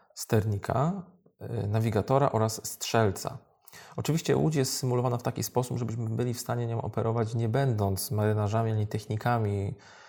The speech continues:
nie znając się w ogóle na technologii, e, morskiej czy w ogóle na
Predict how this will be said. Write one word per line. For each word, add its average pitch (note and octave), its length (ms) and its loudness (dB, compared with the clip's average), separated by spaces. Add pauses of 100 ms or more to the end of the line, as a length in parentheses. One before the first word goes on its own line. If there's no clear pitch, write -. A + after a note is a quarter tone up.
(160)
nie G#2+ 60 0
znając A2+ 280 2
się G#2+ 120 -2
w G#2+ 60 0
ogóle G#2+ 160 2
na G#2 220 0
technologii, G#2 840 0
e, G#2+ 340 -2
morskiej G#2+ 420 0
czy - 140 -6
w G#2+ 60 -2
ogóle G#2 180 2
na G2+ 180 0